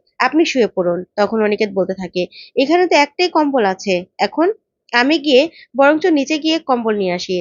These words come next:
তখন শ্যামলী বলতে থাকে, না, না স্যার, এতক্ষণে হয়তোবা লোকটা ঘুমিয়ে কাদা হয়ে গেছে, তাই গিয়ে আবার ডাকবেন, তারপরে কম্বল চাইবেন, তার থেকে কোনো দরকার নেই। তখন আবার লোকটা হাজারো প্রশ্ন করবে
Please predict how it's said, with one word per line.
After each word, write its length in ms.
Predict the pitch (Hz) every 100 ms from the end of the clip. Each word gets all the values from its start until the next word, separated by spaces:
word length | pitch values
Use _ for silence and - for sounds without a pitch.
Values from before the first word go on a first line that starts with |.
| 170
তখন 220 | 185 208
শ্যামলী 320 | 202 214 196
বলতে 200 | 190 180
থাকে, 180 | 190 185
না, 160 | 196 196
না 100 | 226 294
স্যার, 220 | 214 175 - - -
এতক্ষণে 460 | 233 330 330 381 370
হয়তোবা 360 | 339 349 349
লোকটা 300 | 311 269 262 240
ঘুমিয়ে 420 | 226 247 269 302
কাদা 260 | 254 202 202
হয়ে 200 | 180 165
গেছে, 240 | 170 190 180 _ - _
তাই 160 | 247 220
গিয়ে 240 | 208 240
আবার 220 | 208 214 226
ডাকবেন, 460 | 214 214 202 226 214 - -
তারপরে 360 | - 240 262 320
কম্বল 360 | 320 262 254 302
চাইবেন, 360 | 302 247 214 262
তার 200 | 254 233 -
থেকে 220 | 302 233 302 _ _ _ -
কোনো 160 | 247 311
দরকার 320 | 202 190 180
নেই। 180 | 180 170
তখন 240 | 208 208 269
আবার 160 | 262 277
লোকটা 300 | 254 247 214
হাজারো 360 | 208 202 254
প্রশ্ন 260 | 254 240 -
করবে 300 | 202 185 165